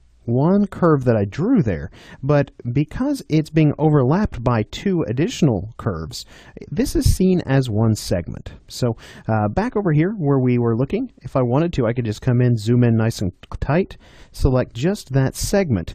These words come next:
or that tail, and delete that particular curve, so, or that part of our curve. So, um, when the Select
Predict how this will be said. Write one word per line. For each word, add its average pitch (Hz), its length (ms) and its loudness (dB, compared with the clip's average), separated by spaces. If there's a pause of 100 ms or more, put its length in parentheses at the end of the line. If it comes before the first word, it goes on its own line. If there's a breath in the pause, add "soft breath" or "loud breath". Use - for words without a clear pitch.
(280 soft breath)
or 196 140 2
that 185 240 2
tail, 131 560 -4 (420 soft breath)
and 143 320 2
delete 120 480 2
that 101 300 -6
particular 95 720 -6
curve, - 540 -12 (120)
so, 110 320 -4 (300 loud breath)
or 120 100 4
that - 200 0
part - 340 0
of 104 140 -4
our 76 100 -8
curve. - 400 -14
So, 117 240 -6 (320 loud breath)
um, 117 380 0 (100)
when 143 400 2 (140)
the 139 500 0 (340)
Select - 680 -4